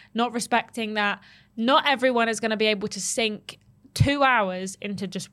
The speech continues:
walking across the map. And I'm not saying it's gonna take two hours to walk across the map, but not everyone is gonna have the time to constantly be walking around,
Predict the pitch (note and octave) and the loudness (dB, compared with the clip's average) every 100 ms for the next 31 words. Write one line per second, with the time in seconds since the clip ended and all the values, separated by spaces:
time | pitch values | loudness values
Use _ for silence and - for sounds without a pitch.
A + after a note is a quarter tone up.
0 | - G3+ G#3+ G#3+ A3 G3+ G#3 G3 - G3 | -4 2 2 2 -6 -6 -4 -6 -6 -4
1 | F3 E3 - A#3 C4 C4+ - G3+ F#3 F3+ | -4 -4 -4 -2 0 -2 0 -2 -2 -6
2 | F3+ - F3+ E3 E3+ E3+ E3+ - E3 - | -8 -4 -4 -4 -6 -8 -10 -10 -12 -8
3 | E3+ - - - - A#3 F#3+ A#3 - _ | -10 -10 -16 -14 2 4 6 2 -6 _
4 | _ A3 C#4+ C4+ C4+ B3+ B3 A#3+ A#3 A3 | _ 0 2 2 0 -2 -4 -4 -4 0
5 | A#3 G#3+ G3+ G3+ F3+ D#3+ E3+ F#3+ _ - | -2 -2 -6 -6 -6 -6 -8 -12 _ -16
6 | G#3 - - A3+ G#3+ A3 G3+ G3 G3+ G3 | -12 -4 2 2 0 -6 -6 -6 -2 -2
7 | G3 G3+ F#3 F3 E3+ E3 E3 | -4 -8 -6 -6 -6 -6 -10